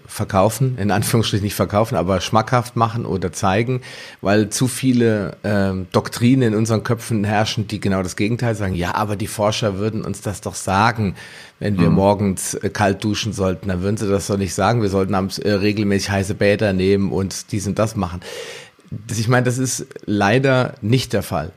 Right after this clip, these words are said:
Speaker 1: Es ist eigentlich so, dass wir in der Wissenschaft eher zurückgefallen sind. In den letzten, äh, fünfzig Jahren haben wir uns eigentlich nur noch auf der Stelle bewegt, uns mehr um Medikamente, äh, und, äh, Seuchen gekümmert, die es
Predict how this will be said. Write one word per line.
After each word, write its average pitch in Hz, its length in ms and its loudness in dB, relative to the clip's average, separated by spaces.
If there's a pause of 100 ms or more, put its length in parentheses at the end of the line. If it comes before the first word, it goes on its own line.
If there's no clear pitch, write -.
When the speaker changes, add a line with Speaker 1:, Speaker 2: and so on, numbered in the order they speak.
(220)
Speaker 1:
Es 101 200 -8
ist 107 120 -6
eigentlich 113 320 0
so, 120 220 2
dass 110 360 -2
wir 107 220 2
in 107 80 2
der 110 120 2
Wissenschaft 117 580 0
eher 117 300 2
zurückgefallen 104 720 0
sind. 104 280 -2 (120)
In 101 100 -2
den 101 100 0
letzten, 95 580 -2 (360)
äh, 104 220 0
fünfzig 110 480 -2
Jahren 104 280 2
haben 110 160 2
wir 101 60 2
uns 101 180 2
eigentlich 104 360 0
nur 117 100 2
noch 110 140 2
auf 95 160 2
der 101 120 0
Stelle 120 300 2
bewegt, 95 480 -2 (320)
uns 107 240 0
mehr 120 220 6
um 113 60 4
Medikamente, 110 800 2 (120)
äh, 92 220 2
und, 104 360 -2
äh, 98 80 -2
Seuchen 120 680 0
gekümmert, 104 720 0
die 107 60 0
es - 200 -6